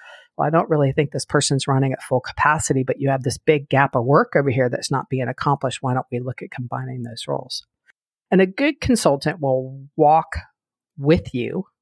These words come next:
while you're trying to implement this change, meaning they will help you devise your communications so there is buy-in, and they will be by your side supporting you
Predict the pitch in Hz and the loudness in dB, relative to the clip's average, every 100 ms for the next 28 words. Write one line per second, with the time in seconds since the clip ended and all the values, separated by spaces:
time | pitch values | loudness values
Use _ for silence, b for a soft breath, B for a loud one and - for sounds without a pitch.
0 | _ 131 123 120 123 139 139 131 123 - | _ -12 -4 0 2 2 2 0 -2 -2
1 | 123 123 117 135 - 131 - 131 123 - | -2 -2 -4 -10 -6 -6 -4 -6 -6 -6
2 | 131 - - 135 117 - - 165 165 160 | -8 -8 -6 -6 -6 -12 0 4 4 4
3 | 151 160 175 165 139 - - 196 240 233 | 2 2 4 2 0 0 0 2 2 0
4 | 156 139 127 123 139 151 143 - 139 135 | 0 2 2 4 2 0 -2 0 0 -2
5 | - 123 123 - 127 120 - - - 127 | -4 -6 -6 -6 -6 -8 -12 -8 -2 0
6 | 127 120 120 B B _ _ 143 139 - | 2 0 -4 B B _ _ 2 4 2
7 | 123 120 - B _ _ 131 135 143 151 | -2 -4 -8 B _ _ 2 2 2 2
8 | 147 143 147 B B - 151 143 139 147 | 0 0 -2 B B 0 2 4 4 4
9 | 147 143 135 131 - 139 190 190 156 - | 2 2 -2 0 2 4 4 4 2 2
10 | 139 135 131 127 - - - 160 160 156 | 2 2 0 -2 -8 -2 2 4 4 2
11 | 139 135 135 131 | 2 2 0 -4